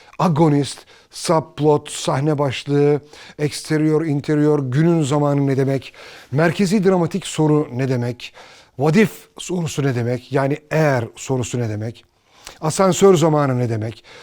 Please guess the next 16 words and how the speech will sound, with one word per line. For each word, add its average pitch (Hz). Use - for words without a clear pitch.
sıradan 160
dünya, 135
özel 151
dünya, 127
e, 131
çatışmanın 180
oluşumu, 131
sınavlar 165
yolu 156
ne 127
demek, 110
tanrıçayla 170
karşılaşma 123
ne 131
anlama 123
geliyor, 107